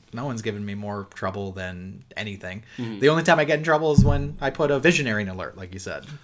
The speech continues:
Speaker 1: That's the only time.
Speaker 2: Yeah, but even that, it's like, the Visionaries themselves aren't ever really too hard either.
Speaker 1: Nope.
Speaker 2: They're just like the Eternalists with maybe double health.
Speaker 1: Yep.
Speaker 2: And th-, the thi-, so we didn't really talk about this portion, but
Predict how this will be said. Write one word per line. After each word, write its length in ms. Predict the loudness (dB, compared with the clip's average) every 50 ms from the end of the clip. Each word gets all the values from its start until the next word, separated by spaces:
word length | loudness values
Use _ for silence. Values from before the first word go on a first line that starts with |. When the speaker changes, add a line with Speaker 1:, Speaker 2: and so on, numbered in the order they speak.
| -12 -10
Speaker 1:
That's 180 | -8 -4 -2
the 60 | 0
only 160 | 0 0 0 -2
time. 180 | -2 -4 -4 -6 -14 _
Speaker 2:
Yeah, 320 | -4 0 2 4 4 4 4
but 160 | 2 0 0
even 380 | 0 -2 -2 0 0 0 2 4
that, 200 | 4 4 4 4
it's 220 | 0 -2 0 2
like, 380 | 2 4 2 2 -2 -4 -18 _ -4
the 180 | 2 2 2
Visionaries 640 | 4 6 4 4 4 4 0 0 0 0 0 0 -2
themselves 840 | 0 -2 -2 -2 0 2 4 4 4 2 -2 -4 -10 -10 -10 -12 -16 -18 -10 -2
aren't 380 | 2 4 4 4 4 2 -2 -6 -6
ever 320 | -2 0 0 2 4 4 4
really 320 | 4 4 4 4 2 2
too 220 | 0 0 0 0 2
hard 260 | 2 2 2 2 0 -2
either. 420 | -2 -4 -4 -2 -2 -2 0 0
Speaker 1:
Nope. 280 | 2 4 4 4 4 2 -2 0 4
Speaker 2:
They're 120 | 6 6 6
just 300 | 4 2 2 2 4 4
like 300 | 4 4 4 2 2 4
the 180 | 4 6 6
Eternalists 480 | 4 4 2 0 2 4 2 2 2 0
with 140 | -4 -2 -2
maybe 220 | -2 2 2 2
double 280 | 4 2 2 2 0 -2
health. 460 | 0 0 0 0 0 -4 -10 -2 2
Speaker 1:
Yep. 120 | 4 4 4
Speaker 2:
And 120 | 2 -4 -8 -14 -18 -20 -20 -18 -18 -18 -18 -16 -16
th-, 100 | -10 -2
the 80 | -2 -2
thi-, 280 | 0 0 -4 -4 -2
so 400 | -4 4 4 6 6 6 6 4
we 280 | 2 -2 -4 2 4 4
didn't 120 | 4 4
really 160 | 2 2 0 2
talk 240 | 4 2 2 2
about 180 | 0 -2 -2 -2
this 140 | -2 -6 -6
portion, 420 | -4 -4 -4 -4 -4 -6 -6 -6
but 340 | -6 -4 -4 -4 -4 -6 -10